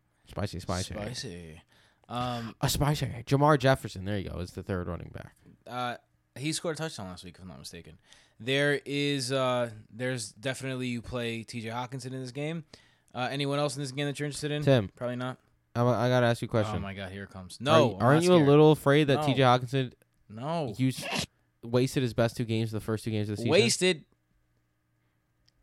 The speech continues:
Speaker 2: Those were two wins for me. Not
Speaker 1: Not
Speaker 2: wasted.
Speaker 1: for nothing. I've been absolutely right.
Speaker 2: No, you haven't.
Speaker 1: Ever since week two, I
Speaker 2: The
Speaker 1: said,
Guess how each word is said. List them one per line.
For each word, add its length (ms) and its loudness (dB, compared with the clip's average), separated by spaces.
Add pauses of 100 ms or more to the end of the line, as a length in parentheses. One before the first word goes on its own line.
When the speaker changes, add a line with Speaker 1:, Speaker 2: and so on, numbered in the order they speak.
(640)
Speaker 2:
Those 180 6
were 60 6
two 160 2
wins 280 6
for 120 0
me. 360 -2
Not 160 6
Speaker 1:
Not 80 6
Speaker 2:
wasted. 180 6
Speaker 1:
for 140 2
nothing. 220 0 (760)
I've 140 0
been 140 0
absolutely 400 -2
right. 200 0 (360)
Speaker 2:
No, 180 2
you 160 6
haven't. 500 6
Speaker 1:
Ever 240 8
since 260 2
week 220 2
two, 280 6 (160)
I 120 2
Speaker 2:
The 100 8
Speaker 1:
said, 120 12